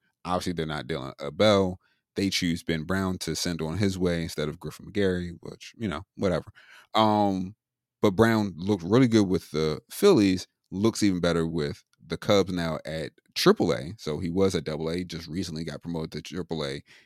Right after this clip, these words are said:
still continues to look good. Nine percent walk rate, thirty-two percent K rate, fifteen point three percent swinging strike rate.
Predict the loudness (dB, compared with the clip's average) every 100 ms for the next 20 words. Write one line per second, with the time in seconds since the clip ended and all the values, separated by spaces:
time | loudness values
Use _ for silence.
0 | _ -6 2 2 2 -2 -4 -6 -8 -6
1 | -2 -2 -4 _ _ -6 -2 -2 -2 -2
2 | -4 0 0 0 -2 -4 -4 -2 0 -2
3 | -6 -8 -8 -8 -4 -6 -4 -6 -8 _
4 | _ -4 -2 0 -2 -2 -6 -6 -4 -2
5 | -4 -6 -8 -6 -8 -6 -6 -8 -6 -6
6 | -6 -6 -8 -8